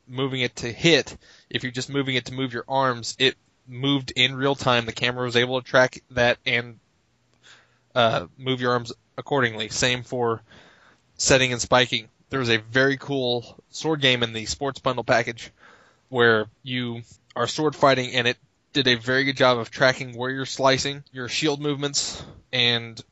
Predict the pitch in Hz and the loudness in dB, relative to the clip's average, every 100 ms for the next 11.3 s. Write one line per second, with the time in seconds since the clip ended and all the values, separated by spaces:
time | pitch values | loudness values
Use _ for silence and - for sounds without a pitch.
0 | _ - - 143 - 190 190 170 170 156 | _ -20 -2 2 4 2 2 -2 -2 -2
1 | 165 147 127 123 - - _ _ _ _ | 0 0 2 2 0 -8 _ _ _ _
2 | 123 123 123 120 123 139 143 147 - - | -8 -2 -2 -4 -4 -2 -4 -10 -14 -20
3 | _ _ - 151 143 127 117 123 120 113 | _ _ -4 0 2 2 0 0 0 0
4 | 131 135 131 131 123 117 117 120 - _ | -2 -2 -2 0 2 2 2 -2 -10 _
5 | _ - 185 180 135 123 156 147 127 131 | _ -4 -2 -2 -2 4 6 6 4 -2
6 | - - - - 127 131 117 - _ _ | -8 -12 -14 -12 2 4 4 2 _ _
7 | _ _ _ _ - 151 147 - 151 143 | _ _ _ _ 0 2 2 2 4 4
8 | 135 131 127 _ 127 123 160 135 135 123 | 2 -4 -14 _ -6 2 2 2 2 4
9 | 120 - - 139 120 113 123 _ - - | 2 2 -10 -2 0 0 -6 _ -20 -16
10 | - 135 131 123 123 131 131 127 131 - | 0 2 4 2 0 -2 0 2 2 4
11 | 127 123 | 6 6